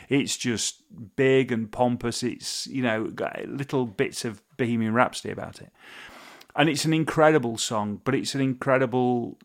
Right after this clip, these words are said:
song in terms of what it's saying. And, uh, and we were both huge fans of this song because it was just such a, you know, a, a, a kind of preposterous piece of music almost.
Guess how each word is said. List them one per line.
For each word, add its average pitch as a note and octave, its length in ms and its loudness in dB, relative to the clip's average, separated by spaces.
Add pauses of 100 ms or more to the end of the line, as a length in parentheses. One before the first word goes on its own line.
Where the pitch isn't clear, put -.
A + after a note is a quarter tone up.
song B2 320 2
in A#2+ 100 2
terms A#2+ 300 -2
of A2 160 -6
what A#2 200 0
it's G2 180 -6
saying. G#2 640 -4
And, A#2+ 560 0 (380)
uh, A#2+ 500 0
and B2 220 2
we C#3+ 100 4
were C#3+ 120 6
both B2+ 280 6
huge A#2 280 -2
fans G#2 260 -2
of F#2 80 -12
this - 140 -10
song G2 220 -8
because G#2+ 260 -8
it G2 80 -6
was G2+ 160 -4
just - 400 -4
such - 320 -6
a, A2 160 0 (1000)
you C3+ 220 0
know, G#2 240 0 (480)
a, A#2 580 4
a, - 60 -4
a A#2+ 40 0
kind B2 340 0
of A2+ 340 -2
preposterous B2 640 0
piece A2+ 260 -8
of G2 100 -10
music G#2 380 -6
almost. - 380 -10